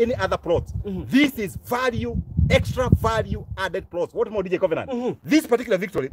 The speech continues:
Speaker 2: Yes.
Speaker 1: where we are seated,
Speaker 2: Mm.
Speaker 1: there's a tap there.
Speaker 2: Eh.
Speaker 1: The water is in plenty. And, uh, D J Covenant,
Speaker 2: Yes.
Speaker 1: there are people who we never mentioned.
Speaker 2: Mm-hmm.
Speaker 1: But today I want to mention a guy called Charles Muraguri.
Speaker 2: Mm.
Speaker 1: This guy,
Speaker 2: Mm.
Speaker 1: you see across there?
Speaker 2: Yes.
Speaker 1: He's setting up fifteen meters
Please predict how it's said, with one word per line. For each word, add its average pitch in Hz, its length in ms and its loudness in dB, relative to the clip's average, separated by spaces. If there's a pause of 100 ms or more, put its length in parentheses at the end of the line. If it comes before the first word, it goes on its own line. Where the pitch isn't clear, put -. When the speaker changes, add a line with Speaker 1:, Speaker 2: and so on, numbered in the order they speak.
(160)
Speaker 2:
Yes. 190 180 -2
Speaker 1:
where 247 220 4
we 240 80 4
are 202 60 6
seated, 170 380 -2 (120)
Speaker 2:
Mm. 214 120 -8
Speaker 1:
there's 156 160 -4
a 175 60 2
tap 190 200 -4
there. 135 240 -2 (200)
Speaker 2:
Eh. 254 160 6 (220)
Speaker 1:
The 196 140 2
water 277 340 6
is 214 200 0
in 180 140 -6 (140)
plenty. 226 360 -2 (360)
And, 202 220 0
uh, 202 80 2 (100)
D - 100 -4
J 254 100 6
Covenant, - 440 4
Speaker 2:
Yes. 185 140 2
Speaker 1:
there 202 100 2
are 185 40 -2
people 262 280 -8
who 208 100 -6
we 175 240 -8
never 208 200 -4
mentioned. 175 320 -6 (140)
Speaker 2:
Mm-hmm. 175 180 -4
Speaker 1:
But 156 140 0
today 180 220 4
I - 20 4
want 214 200 2
to 180 80 -2
mention 190 320 -2
a 147 80 -6
guy 170 160 -4
called - 220 -2
Charles 147 160 -2
Muraguri. - 360 0
Speaker 2:
Mm. 170 600 -8
Speaker 1:
This 277 260 0
guy, 226 500 -2
Speaker 2:
Mm. 254 160 -4
Speaker 1:
you 226 80 0
see 311 180 -4
across 262 340 0
there? 185 200 -2 (180)
Speaker 2:
Yes. 247 200 -6 (220)
Speaker 1:
He's 226 240 0
setting 277 340 0
up 262 120 -8 (320)
fifteen 294 680 -4
meters 247 360 -2